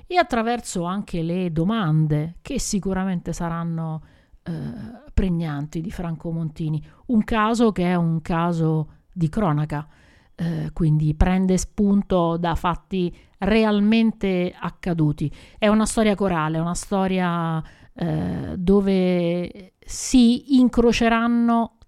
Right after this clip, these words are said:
tante persone diverse e dove c'è una figura fondamentale che, eh, vuole aiutare, eh, chi magari non può o non sa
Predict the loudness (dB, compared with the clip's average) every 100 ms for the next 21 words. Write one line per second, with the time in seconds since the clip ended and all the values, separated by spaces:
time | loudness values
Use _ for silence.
0 | -4 -2 -2 -2 -2 -2 -4 -4 -2 0
1 | 0 -2 -2 -6 -6 -8 -10 -14 -20 -20
2 | _ -6 0 2 4 2 2 4 4 4
3 | 2 2 0 0 -2 0 2 4 2 2
4 | 0 0 2 2 2 0 0 -2 -4 -4
5 | -4 -4 -4 -4 -6 -8 -18 _ _ -2
6 | -2 -4 _ -8 -4 2 2 4 2 0
7 | 0 0 0 0 0 0 -2 -6 _ _
8 | -8 -6 -6 -8 -14 -20 -16 0 4 4
9 | 4 0 0 2 4 6 6 4 2 2
10 | 2 0 2 2 4 4 2 0 0 0